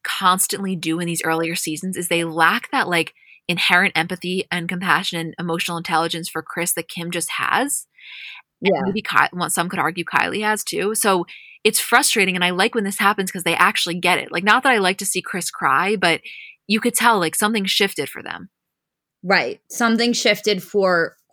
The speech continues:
Speaker 2: Kourtney. And then when something shifted in Kourtney, it then, like, you know, snapped Khloe into place. But yeah, I do agree with you. I think this was, like, a very legitimate, I think it was a legitimate fight. And I think it was a legitimate ending of the fight.
Speaker 1: Yeah. I loved this. Um,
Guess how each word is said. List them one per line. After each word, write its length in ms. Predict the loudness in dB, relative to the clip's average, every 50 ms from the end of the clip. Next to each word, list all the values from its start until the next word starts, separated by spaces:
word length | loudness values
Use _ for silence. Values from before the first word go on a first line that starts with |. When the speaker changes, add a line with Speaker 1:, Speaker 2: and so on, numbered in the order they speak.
| -2
Speaker 2:
Kourtney. 380 | 0 0 2 2 0 -2 -2 0
And 200 | 0 0 0 0
then 120 | 0 0
when 140 | -2 -4 -4
something 340 | -2 -2 -2 -2 -2 -4 -4
shifted 300 | -4 -4 -4 -4 -4 -6
in 100 | -6 -8
Kourtney, 380 | -4 -4 -2 -2 -2 -2 -2 -2
it 100 | -2 -2 0
then, 180 | 0 0 0 0
like, 220 | -2 -4 -6 -8 _ _ _ _ _ _ _ _ _
you 100 | -6 -4
know, 100 | -2 -2
snapped 400 | -4 -2 0 2 2 2 2 -2
Khloe 300 | -2 -2 0 2 2 0
into 200 | -2 -4 -8 -10 -8
place. 300 | -10 -8 -8 -8 -10 -4
But 180 | -2 -2 0
yeah, 140 | 4 4 4
I 120 | 4 4 2
do 200 | 2 2 2 2
agree 200 | 2 2 2 0
with 100 | 0 0
you. 80 | -2
I 80 | -2 -2
think 160 | -2 -2 -2
this 160 | -2 -2 -4
was, 100 | -4 -4
like, 120 | -2 -2 -2
a 60 | 0
very 300 | 0 2 2 2 2 0
legitimate, 760 | 0 -2 -2 -2 -2 0 0 0 0 0 -2 -4 -4 -8 _ _ _ _ _ _ _ _ _ _ _ 0
I 60 | 2 2
think 120 | 4 4
it 40 | 4
was 100 | 4 4
a 60 | 4 4
legitimate 500 | 4 4 4 4 4 4 4 2 2 0
fight. 260 | 2 2 4 4 4
And 120 | 4 6 4
I 120 | 4 4
think 260 | 2 0 -2 -2 0
it 80 | 2 2
was 160 | 2 2 2
a 80 | 2 2
legitimate 640 | 2 2 0 2 2 2 2 4 4 2 0 0 -2
ending 360 | 0 0 2 2 2 0 0
of 200 | -2 -4 -4 -6 -10
the 80 | -12
fight. 300 | -12 -10 -10 -12 -12 -14 _ _ _ _ _
Speaker 1:
Yeah. 320 | -6 -6 -4 -4 -6 -8 -12 -14 _ _ _ _ _ -14
I 80 | -10 -4
loved 240 | -2 -2 -2 -2 -6 -10
this. 300 | -12 -10 -10 -12 -12 -14 -8 _ 2
Um, 440 | 4 4 4 4 2 -2 -6 -8